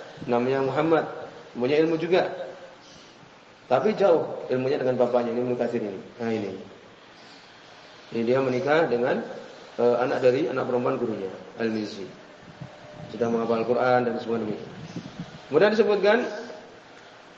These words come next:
beliau meninggal akhirnya di bulan Sya'ban. Ya, dua puluh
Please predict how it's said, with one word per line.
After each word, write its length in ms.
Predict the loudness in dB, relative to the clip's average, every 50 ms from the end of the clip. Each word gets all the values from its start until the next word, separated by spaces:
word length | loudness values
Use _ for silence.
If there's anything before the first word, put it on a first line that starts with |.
| -12 -4 2
beliau 200 | 4 4 6 6
meninggal 520 | 4 4 4 4 6 6 6 6 4 2
akhirnya 480 | 2 2 2 2 2 2 2 2 2 0
di 160 | 0 -2 -2
bulan 240 | 0 0 0 0 0
Sya'ban. 560 | 0 0 2 2 4 4 4 4 4 2 2 -2 -4 -6 -10 -14 -14 -16 -18 -18 -18 -20 -20 -20 -20 -20 -20 -20 -20 -20 -20 -20 -20 -20 -20 -20 -16 -8
Ya, 400 | -4 0 2 2 2 2 0 -4 -8 -10 -12 -14 -16 -18 -20 -20 -12 -6
dua 320 | -2 2 4 4 4 4
puluh 480 | 2 0 2 4 6 8 8 6 4 2